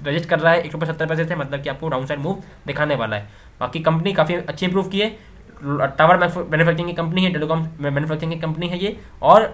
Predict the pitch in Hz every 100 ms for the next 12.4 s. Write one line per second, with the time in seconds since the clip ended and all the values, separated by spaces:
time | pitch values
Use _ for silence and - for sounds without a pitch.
0 | - - 151 165 214 208 196 180 190 170
1 | 165 165 170 170 156 156 165 143 160 151
2 | 135 131 143 131 127 147 147 147 147 147
3 | 160 160 170 165 123 131 139 127 127 107
4 | 104 104 - - - 120 123 156 156 151
5 | - - 107 120 135 170 180 170 170 180
6 | 156 160 165 170 165 156 151 156 151 160
7 | 165 165 160 202 - - - 147 170 165
8 | 165 170 190 143 139 123 123 127 131 185
9 | 180 156 160 156 175 165 160 170 190 160
10 | 151 175 170 160 160 151 139 147 151 156
11 | 156 165 214 - - - - 135 165 170
12 | 175 156 185 214